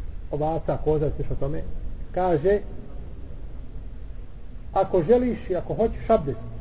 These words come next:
a ako nećeš, ne moraš. Pa je upitan, a hoćemo li se abdestiti ako budemo jeli devino meso? Kaže, da, abdesti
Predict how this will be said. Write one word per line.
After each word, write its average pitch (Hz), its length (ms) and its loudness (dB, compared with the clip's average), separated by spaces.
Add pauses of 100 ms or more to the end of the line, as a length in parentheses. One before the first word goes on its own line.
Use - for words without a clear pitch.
(1700)
a 185 140 4
ako 185 200 2
nećeš, 240 400 6
ne 233 100 6
moraš. 120 300 2 (1080)
Pa 156 80 0
je 185 80 6
upitan, 214 520 4 (120)
a 160 100 2
hoćemo 233 380 4
li 208 160 4
se 196 80 4
abdestiti 202 680 0 (160)
ako 165 240 -2
budemo 185 380 2
jeli 185 340 2 (800)
devino 160 460 6
meso? 147 460 0 (280)
Kaže, 147 460 4 (600)
da, 147 160 4 (520)
abdesti 170 520 4